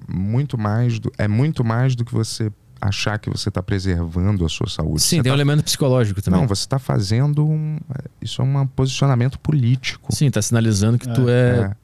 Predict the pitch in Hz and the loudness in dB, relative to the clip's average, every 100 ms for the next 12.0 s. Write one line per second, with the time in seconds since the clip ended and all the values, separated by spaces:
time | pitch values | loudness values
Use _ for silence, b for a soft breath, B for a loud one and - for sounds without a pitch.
0 | - - - 135 151 123 131 131 131 98 | -8 -2 0 4 4 4 2 2 2 0
1 | 120 117 101 92 - 143 147 151 160 127 | 0 2 0 0 -2 0 2 2 0 -4
2 | - - 113 123 - 123 - 131 123 117 | -6 -4 -4 -4 -4 -6 -2 -2 2 0
3 | - - 101 127 120 - 92 92 98 127 | -2 -6 -2 0 0 -4 -2 0 2 2
4 | 131 127 117 - 113 - 110 101 104 110 | 2 -2 -2 -2 -2 -2 -2 -2 0 0
5 | 87 85 - 80 139 139 139 143 151 160 | -2 -4 -4 -2 0 2 2 2 0 0
6 | 156 131 139 - 139 143 135 - 113 - | 0 2 2 0 0 0 0 0 0 2
7 | 120 131 113 110 104 110 101 104 101 - | 2 2 4 2 2 0 0 -2 -2 0
8 | 95 104 123 127 - 117 - - 110 123 | 2 4 2 0 0 -2 0 0 2 4
9 | 123 120 123 117 - 101 90 101 95 107 | 2 2 2 2 0 -2 0 0 2 2
10 | 113 113 - 131 135 - 127 120 131 117 | 2 0 0 2 2 0 0 2 2 2
11 | 120 113 92 - 104 101 120 123 120 - | 2 2 2 0 -2 0 2 2 0 0